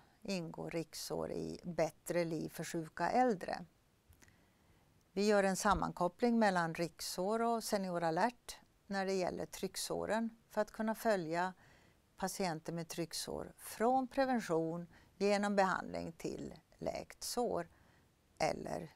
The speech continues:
klinisk negativ händelse som amputation eller död. Under tvåtusenfjorton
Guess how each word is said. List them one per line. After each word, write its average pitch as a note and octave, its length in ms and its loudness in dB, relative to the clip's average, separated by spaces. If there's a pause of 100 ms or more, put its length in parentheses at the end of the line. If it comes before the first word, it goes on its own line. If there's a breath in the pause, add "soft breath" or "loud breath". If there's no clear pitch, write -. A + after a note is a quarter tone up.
klinisk F3 580 -2
negativ E3 400 -4
händelse F#3 520 -4
som E3 220 -6
amputation E3 680 -10
eller E3+ 200 -6
död. - 380 -4 (2000 soft breath)
Under G3 480 8
tvåtusenfjorton F#3 1200 2